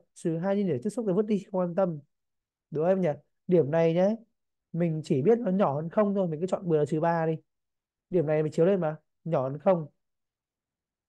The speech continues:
Đúng không? Nhưng chọn bừa là trừ ba, vậy thì mình sẽ có là gì? Mình sẽ có là, là x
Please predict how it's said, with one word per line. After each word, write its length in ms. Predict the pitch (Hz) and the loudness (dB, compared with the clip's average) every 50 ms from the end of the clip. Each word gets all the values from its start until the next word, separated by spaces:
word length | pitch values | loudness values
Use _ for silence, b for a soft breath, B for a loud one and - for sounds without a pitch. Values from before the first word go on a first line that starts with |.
| _ - | _ -6
Đúng 180 | 151 139 131 | -4 -2 2
không? 240 | 170 196 202 170 - - | 4 4 2 2 -2 -8
Nhưng 300 | 170 160 156 156 170 185 | -12 -12 -8 -6 -4 -4
chọn 160 | 185 - 160 | -4 -2 0
bừa 100 | 160 156 | 2 2
là 60 | 147 | 2
trừ 140 | 135 170 156 | 2 0 2
ba, 240 | 156 165 175 170 160 | 2 2 2 2 0
vậy 100 | 160 156 | -2 -2
thì 80 | 170 196 | -2 -2
mình 100 | 185 170 | 0 -2
sẽ 80 | 170 160 - | -2 -4 -2
có 140 | 156 156 165 | -2 -2 -2
là 40 | |
gì? 120 | 160 143 135 135 135 - _ _ _ _ _ - | -2 -4 -6 -6 -6 -10 _ _ _ _ _ -12
Mình 60 | 123 | -10
sẽ 100 | - - | -10 -6
có 160 | - 139 139 | -4 -2 0
là, 260 | 151 151 147 139 139 - _ _ _ _ _ _ _ _ _ _ _ _ _ _ _ _ _ _ | 0 0 -2 -4 -8 -14 _ _ _ _ _ _ _ _ _ _ _ _ _ _ _ _ _ _
là 260 | - 147 143 135 - - | -4 -4 -4 -4 -4 0
x 140 | - 208 226 | 0 0 0